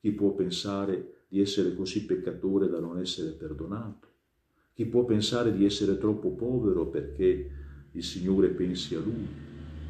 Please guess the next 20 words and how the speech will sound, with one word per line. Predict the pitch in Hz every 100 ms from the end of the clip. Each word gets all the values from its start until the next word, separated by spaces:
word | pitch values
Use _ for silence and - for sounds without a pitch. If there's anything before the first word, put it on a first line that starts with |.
| - -
Ecco, | - 98
il | 104
Natale | 107 107 101 80 80 113 - - - - -
è | 95
veramente | 104 101 92 71 76 - 82
l'Emmanuele, | 98 87 87 82 80 69 65 62 69 69 -
il | 101 87
Dio | 85 98 123 131 -
con | 107 107
noi, | 65 64 69 -
con | - 98 95
tutti | 151 156 - 135
noi. | 131 127 - - - - _ _ - - - -
Ed | 92
è | 139
l'augurio | 170 165 92 92 113 143 -
che | 98
io | 87
vi | 87
faccio | 98 76 67 - - 113 - -